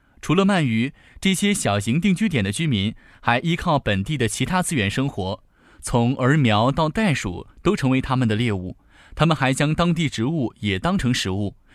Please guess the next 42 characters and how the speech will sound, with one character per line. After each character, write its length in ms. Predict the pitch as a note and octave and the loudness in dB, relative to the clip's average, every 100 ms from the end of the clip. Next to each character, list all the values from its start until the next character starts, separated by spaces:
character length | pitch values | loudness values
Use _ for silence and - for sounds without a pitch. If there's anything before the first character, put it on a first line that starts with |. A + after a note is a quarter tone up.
| - | -20
如 300 | - A#2+ A#2+ | -4 0 0
雏 280 | C3 - B2+ | -2 -2 -2
菊 360 | D#3+ G2+ G#2+ - - | -2 -2 -4 -4 -6
或 280 | - C#3+ | 0 0
山 200 | C#3 F3 | 2 0
药 140 | F#3 E3 | 0 -2
的 100 | B2 | -4
块 240 | - E3 | -2 -2
茎、 280 | C3 D#3 G#2 - - - | -2 -2 -4 -6 -20 -6
蕨 180 | A#2 | -2
类 160 | C#3+ A3+ | 0 0
植 140 | - | -2
物 260 | G2 G#2+ - - _ | -4 -4 -6 -10 _
以 120 | A2+ | -2
及 280 | A2+ G2+ G#2 | 0 0 -4
各 220 | A#2 E3 | 0 -2
种 240 | C3+ F#2+ G2 | 0 -2 -4
玄 280 | - A2+ D#3 | -4 -2 0
花 200 | E3+ E3 | -2 -2
科 180 | E3 | -2
植 140 | D3+ G2 | -4 -6
物。 240 | F#2+ G2 - _ _ _ _ _ _ - | -6 -8 -10 _ _ _ _ _ _ -2
一 100 | G3+ | 0
些 140 | A#3+ | 2
部 180 | A3+ F#3+ | 0 0
落 240 | D3+ C3+ | 2 0
开 160 | - F3 | 0 0
始 140 | C3 | 0
收 180 | A#2 D#3+ | 0 -2
获 240 | D#3 D3+ C3 | 0 -2 0
各 180 | G#3 | 2
种 160 | D#3+ G#2 | 2 0
植 160 | - F#2+ | 0 -2
物， 260 | B2 G#2 - - - | -2 -6 -8 -20 -12
如 340 | - G#2 A2 B2+ | -4 0 0 2
番 280 | D#3+ D#3+ | 2 2
薯、 340 | E3+ G2+ F#2+ G2 | 0 -2 -4 -6
水 260 | - A2+ F#3 | -2 0 0
果、 300 | - F#2 G2 | -2 -4 -4
谷 320 | - G#2+ G2+ | -6 -4 -2
物 160 | F#3 D#3 | 0 0
等。 200 | F#2 | -2